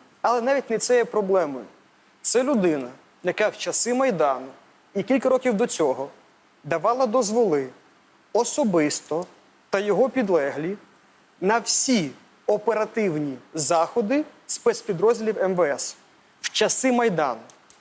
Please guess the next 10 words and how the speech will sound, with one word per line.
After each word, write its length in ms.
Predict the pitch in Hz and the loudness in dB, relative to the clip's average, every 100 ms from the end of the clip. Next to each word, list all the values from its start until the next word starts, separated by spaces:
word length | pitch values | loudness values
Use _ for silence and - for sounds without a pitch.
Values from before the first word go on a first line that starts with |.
| _ _ | _ _
В 120 | - | -14
ті 180 | - 277 | -2 -2
часи, 440 | 269 320 - 175 143 | 0 0 0 -2 -2
коли, 440 | 160 185 220 214 - | 0 4 4 4 2
е, 260 | 170 170 170 | 2 4 2
колега 320 | 170 220 240 | 2 2 2
пана 240 | 214 214 | 0 0
Соболя, 240 | - 208 196 | 0 0 0
пан 140 | 202 | 0
Кожем'якін, 680 | 180 170 185 151 151 220 | 0 0 2 2 2 0